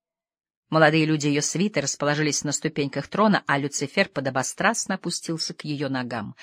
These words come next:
И Сатанина заговорила.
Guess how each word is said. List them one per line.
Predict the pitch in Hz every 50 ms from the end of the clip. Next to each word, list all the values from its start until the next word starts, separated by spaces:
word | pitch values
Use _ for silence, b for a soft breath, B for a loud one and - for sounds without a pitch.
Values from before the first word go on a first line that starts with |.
| B B B B B B B
И | 139 143
Сатанина | - - 165 156 - 156 139 139 143 170 196 208 202 190 185 170 165 b b b b b
заговорила. | 131 127 - 151 156 131 156 147 147 143 139 127 117 110 107 - -